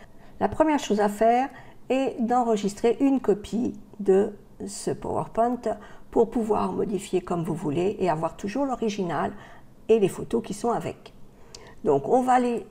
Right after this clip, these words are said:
chercher une nouvelle présentation et je vais vous montrer comment on peut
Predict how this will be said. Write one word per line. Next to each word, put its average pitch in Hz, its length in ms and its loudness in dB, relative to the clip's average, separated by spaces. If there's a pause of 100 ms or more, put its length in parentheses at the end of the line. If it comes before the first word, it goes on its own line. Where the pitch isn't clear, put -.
(140)
chercher - 560 -8 (340)
une 294 180 6
nouvelle 160 280 2
présentation - 840 -6 (540)
et 277 120 2
je - 100 -4
vais 226 100 6
vous 160 100 -2
montrer 156 380 -2
comment 240 280 -2
on 247 60 -4
peut 233 380 2